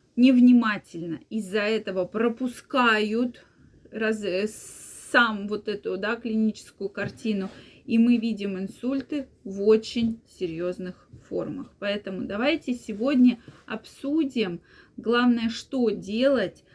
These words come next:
как понять, что у вас инсульт и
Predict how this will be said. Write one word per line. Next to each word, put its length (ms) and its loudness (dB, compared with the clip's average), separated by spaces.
как 300 -6
понять, 480 -6
что 300 -6
у 240 -2
вас 460 -4
инсульт 600 0
и 480 -2